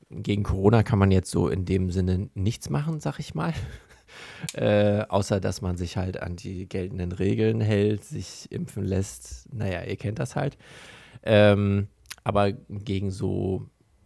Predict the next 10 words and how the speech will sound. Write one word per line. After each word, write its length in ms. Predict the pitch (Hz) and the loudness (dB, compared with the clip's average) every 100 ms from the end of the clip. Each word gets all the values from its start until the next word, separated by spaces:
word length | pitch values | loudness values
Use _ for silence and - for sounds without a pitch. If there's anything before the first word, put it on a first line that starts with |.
| - | -20
mm, 880 | - 62 55 50 - 50 50 - - - _ _ - | -20 -20 -20 -20 -20 -20 -20 -20 -20 -20 _ _ -20
keine 360 | - 85 87 | -18 -16 -16
Ahnung, 340 | 85 90 98 107 - | -18 -18 -18 -20 -18
sowas 380 | 110 110 104 - | -14 -12 -12 -12
wie, 480 | 101 82 - - - | -12 -10 -10 -12 -14
wie, 420 | 117 - - - - | -14 -14 -14 -16 -16
äh, 340 | - - - - _ _ - - - | -16 -16 -18 -20 _ _ -20 -8 -2
politische 560 | 98 104 117 117 - | 0 0 -4 -4 -4
Sachen 400 | 117 117 - 208 208 120 | -2 -4 -6 -14 -14 -14
und 500 | - 92 95 - - | -8 -8 -8 -16 -20